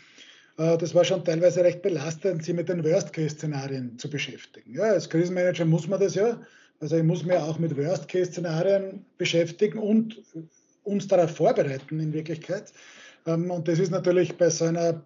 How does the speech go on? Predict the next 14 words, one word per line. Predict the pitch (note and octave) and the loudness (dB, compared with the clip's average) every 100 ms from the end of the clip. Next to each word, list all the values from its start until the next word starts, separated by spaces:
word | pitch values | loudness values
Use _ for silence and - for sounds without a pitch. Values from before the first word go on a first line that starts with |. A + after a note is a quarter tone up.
| - | -6
Pandemie, | D#3 D#3+ E3 D#3 F#3 A3+ | -2 0 2 2 2 -2
die | A3 E3+ | 0 0
dann | E3+ E3 E3+ | 0 0 0
mit | E3 D#3+ | -2 -4
voller | - D#3+ E3+ F3 | -2 2 4 2
Kraft, | D3+ C#3 D#3+ - - - | 0 -4 -4 -8 -10 0
äh, | E3+ E3 | 2 2
auf | E3+ D#3 - | 2 -2 -6
die | D#3+ | -6
Bevölkerung | D#3+ D3+ D#3+ F#3 F3+ F3+ | -4 -2 0 2 2 2
in | F3 | -2
diesem | E3 E3+ | -2 -2
Land | D#3+ E3 D#3+ | 0 0 -2
einwirkt, | D3 D#3+ E3+ E3 | 0 2 2 0